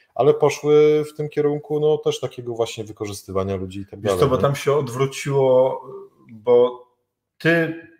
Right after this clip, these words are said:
Speaker 2: e, sprzedajesz produkt z potrzeby taty, który chciał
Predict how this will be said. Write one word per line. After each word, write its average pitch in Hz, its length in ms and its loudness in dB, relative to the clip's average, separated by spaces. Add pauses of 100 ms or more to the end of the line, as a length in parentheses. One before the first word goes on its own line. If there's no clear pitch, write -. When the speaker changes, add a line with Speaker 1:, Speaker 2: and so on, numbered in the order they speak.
(320)
Speaker 2:
e, - 40 -10
sprzedajesz 147 720 2
produkt 160 560 4
z - 100 -12
potrzeby 139 680 0
taty, 139 500 2
który 131 420 -4
chciał 123 640 2